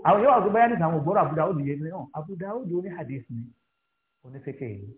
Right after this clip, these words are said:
Wọ́n wá fẹ́ ṣe tíra pé tọ́mú fẹ́ kó àwọn hadith táwọn kò fà máa lò. Wọ́n wá fẹ́ ṣe kàfé.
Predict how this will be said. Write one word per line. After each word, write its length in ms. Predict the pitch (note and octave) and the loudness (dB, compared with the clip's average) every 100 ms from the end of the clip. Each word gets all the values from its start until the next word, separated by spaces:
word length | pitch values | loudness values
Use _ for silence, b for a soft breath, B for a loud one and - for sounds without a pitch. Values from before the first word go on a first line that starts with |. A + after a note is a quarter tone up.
| _ _ | _ _
Wọ́n 160 | - G3 | -16 -12
wá 60 | F#3+ | -10
fẹ́ 160 | F#3+ | -10
ṣe 100 | F3 D#3+ | -8 -8
tíra 260 | E3+ G3 | -6 -8
pé 80 | C3+ | -8
tọ́mú 180 | D3 C3+ | -8 -8
fẹ́ 100 | D#3 E3 | -8 -8
kó 60 | |
àwọn 180 | F3 C#3 A#2 | -6 -6 -6
hadith 320 | D#3 E3 E3+ | -6 -6 -6
táwọn 180 | D3+ A#2+ | -8 -8
kò 80 | A#2 | -12
fà 340 | A#2 C3+ A#2 | -10 -8 -6
máa 120 | A2 | -8
lò. 160 | G#2+ F#2 - _ _ _ | -10 -12 -16 _ _ _
Wọ́n 100 | A#2+ | -12
wá 100 | C#3+ | -10
fẹ́ 140 | D3+ | -8
ṣe 140 | D3+ E3 | -8 -10
kàfé. 280 | - A2 | -12 -12